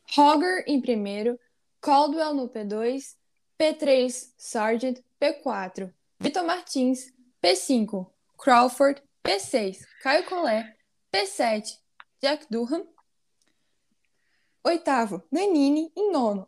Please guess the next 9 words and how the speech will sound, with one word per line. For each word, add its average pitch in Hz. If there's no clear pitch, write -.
Aiwaza, 277
em 349
décimo, 226
Smoller. 208
Como 440
ficou 349
o 311
resultado 285
oficial? 359